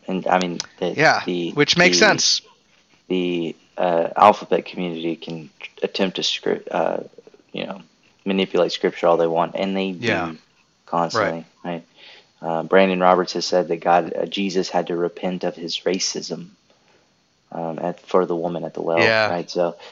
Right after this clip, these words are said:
Speaker 2: Yep.
Speaker 1: uh, they will continue to, uh, but, I mean, just a simple reading of the text.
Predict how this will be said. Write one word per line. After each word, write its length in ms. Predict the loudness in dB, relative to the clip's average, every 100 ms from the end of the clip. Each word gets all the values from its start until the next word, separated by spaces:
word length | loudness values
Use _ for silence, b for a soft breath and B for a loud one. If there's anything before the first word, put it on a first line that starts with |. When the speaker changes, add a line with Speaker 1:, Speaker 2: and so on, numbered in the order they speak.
| -6
Speaker 2:
Yep. 160 | -2 0
Speaker 1:
uh, 120 | 0
they 140 | 0
will 120 | 0 0
continue 480 | -6 -6 -4 -4
to, 220 | -2 -2 -2 -4 -6 -8 _ -16
uh, 80 | -16 b b -6
but, 200 | -2 -2 -4 _
I 80 | 2
mean, 220 | 2 2
just 220 | 2 2 4
a 140 | 0
simple 400 | 2 0 4 4
reading 360 | 4 0 -2 -4
of 100 | -6
the 80 |
text. 500 | -4 -2 -4 -6 -14